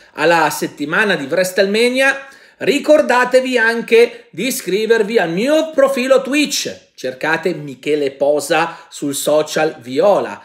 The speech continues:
perché di sicuro farò qualcosa a tema anche su quella piattaforma, ovviamente in vista dello showcase degli immortali.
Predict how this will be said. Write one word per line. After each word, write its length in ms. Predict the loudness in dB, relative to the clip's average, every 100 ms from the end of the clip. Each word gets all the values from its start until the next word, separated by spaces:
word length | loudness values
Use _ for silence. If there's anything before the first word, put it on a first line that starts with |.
| -18 -4
perché 400 | -2 0 0 0
di 200 | -2 -4
sicuro 840 | -4 -6 -4 0 4 4 2 -4
farò 220 | -6 -2 0
qualcosa 640 | 0 0 0 0 2 0
a 60 | 0
tema 640 | 0 0 0 -2 -4 -8 -20 _ _
anche 480 | 2 2 2 -4 -6
su 280 | -6 -6
quella 400 | 0 0 2 0
piattaforma, 1200 | -2 -4 0 0 0 0 0 2 2 2 -2 -4 -6 -20 _ -12
ovviamente 680 | -4 0 0 -2 -8 -10
in 260 | -12 -8 -8
vista 500 | -8 -10 -10 -12 -10
dello 220 | 0 2 2
showcase 400 | -4 -6 -6 -4
degli 240 | -6 -6
immortali. 720 | -10 -12 -14 -14 -16 -18 -20